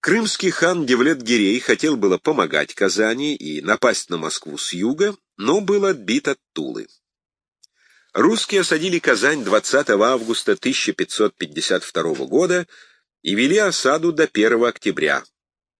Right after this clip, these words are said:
Способ осады состоял в том, что русские кругом города поставили деревянные туры на колеса и всё ближе и ближе подвигались к стенам города. Между тем их беспокоили с тыла отряды черемисов и чувашей,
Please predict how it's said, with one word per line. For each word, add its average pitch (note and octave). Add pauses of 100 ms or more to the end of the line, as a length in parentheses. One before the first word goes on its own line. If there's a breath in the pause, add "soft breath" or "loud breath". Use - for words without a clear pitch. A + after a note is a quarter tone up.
(160)
Способ F#3+
осады E3
состоял A#2+
в -
том, C3+
что A2
русские B2+
кругом G#2
города B2
поставили G#2+ (460 soft breath)
деревянные G#2
туры G2+
на F2
колеса D#3+
и F2
всё F2+
ближе E3+
и -
ближе C#3
подвигались A2
к -
стенам A2+
города. F#2 (1000)
Между C#3
тем G#3
их D3+
беспокоили D3+
с -
тыла D3+
отряды B2+
черемисов A2
и A2+
чувашей, E2+